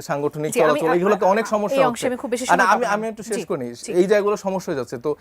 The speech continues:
Speaker 1: এইভাবে ট্যাগিং করতে, করছেন, যেগুলো সলিড ইনফরমেশন, যেরকম সার্জিস আলমের নামে একটা কথা ছিল যে উনি এরকম শোডাউন দিলেন, এটা সবাই আমরা সমালোচনা করেছি। দলীয় ফোরাম থেকে আমরা কেউই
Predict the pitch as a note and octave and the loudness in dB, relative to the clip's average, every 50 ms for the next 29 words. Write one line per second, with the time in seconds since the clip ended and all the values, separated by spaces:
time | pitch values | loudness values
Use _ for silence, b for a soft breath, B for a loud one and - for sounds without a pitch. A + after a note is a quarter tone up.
0 | b b b b b b E3 F#3 G3+ G3 G#3+ A3 G#3+ A3 G#3+ G#3+ F#3+ F3 F3+ F#3+ | b b b b b b 4 4 4 4 2 4 4 2 2 4 2 2 0 -2
1 | F#3 F3 F3+ - _ - E3 D#3+ - - D3 - - C#3+ C3+ - - B2+ C#3+ D3 | -6 -6 -6 -6 _ -4 -4 -4 -2 -4 -4 -2 -4 -6 -6 -6 -6 -2 0 2
2 | E3+ G3 G#3+ - - - - - D#3+ F3 G#3 G3 F3+ F#3 F#3 F3+ - F#3+ F3+ E3+ | 4 4 2 2 -2 -2 2 2 4 4 4 2 -2 -6 -6 -4 -4 -4 -4 -4
3 | D#3+ - - D#3+ D#3 - b b b b - G3 G3 F3+ F#3+ G3 F3 - F3+ E3 | -4 -6 -6 -8 -10 -10 b b b b 0 0 0 2 0 0 0 2 2 2
4 | D#3+ D#3 E3+ E3 E3 D#3+ D#3+ D#3 D#3 D3+ D3+ D3 C#3+ C3 - - C3+ B2 C3+ B2 | 2 0 -2 -2 -2 -2 -2 0 0 0 2 2 0 0 2 0 0 2 2 0
5 | C#3 C3 - D#3 C3 B2 A#2 B2+ B2 A#2 B2+ C3 C3+ B2+ C3 - - C#3+ C#3 C3+ | -2 -2 -4 -4 -4 -2 -2 -2 -2 0 0 0 -2 -2 -4 -4 -2 -2 0 0
6 | B2 - C3 B2 A#2+ - F3 E3 E3 D#3 C#3 A#2 G#2+ F#2+ G2 - _ _ _ _ | 0 0 0 -2 0 2 2 2 2 2 0 -4 -8 -12 -14 -20 _ _ _ _
7 | _ - G#3 G#3 A3+ G#3 - G#3+ G#3 G3 G#3 G3+ F#3+ F3 D3+ - D3+ C#3 C3 A#2+ | _ 0 2 2 2 2 2 2 4 4 4 4 2 0 -4 -6 -6 -6 -6 -6
8 | - B2+ A#2 A#2 B2+ A2+ - C3 A#2+ B2 C#3 C#3+ D3+ D#3+ D#3+ E3 E3+ E3 - F3 | -6 -8 -8 -6 -6 -6 -6 -6 -4 0 2 4 4 4 2 -2 -2 -4 -4 -4
9 | E3 E3+ E3+ E3 - E3+ - F#3 E3 D3+ D3+ D#3+ - - E3+ G3 A3 C4 | -4 -4 -4 -6 -8 -6 -4 -4 -4 -2 -4 -4 -2 0 0 0 0 -4